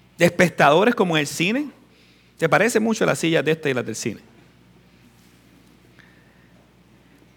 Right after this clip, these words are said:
¿Estás sirviendo con tus dones a la iglesia? ¿Con tus recursos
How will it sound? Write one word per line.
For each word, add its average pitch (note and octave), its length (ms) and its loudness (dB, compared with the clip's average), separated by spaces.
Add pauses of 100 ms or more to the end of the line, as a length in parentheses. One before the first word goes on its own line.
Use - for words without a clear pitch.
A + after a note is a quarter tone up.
(1400)
¿Estás A#3+ 300 4
sirviendo B3 640 4
con A#3+ 240 0
tus E3+ 380 -8
dones C4 440 2
a G3 140 0
la F3+ 100 4
iglesia? F#3 560 0 (640)
¿Con C#4 300 4
tus C#4+ 180 6
recursos C#4+ 960 2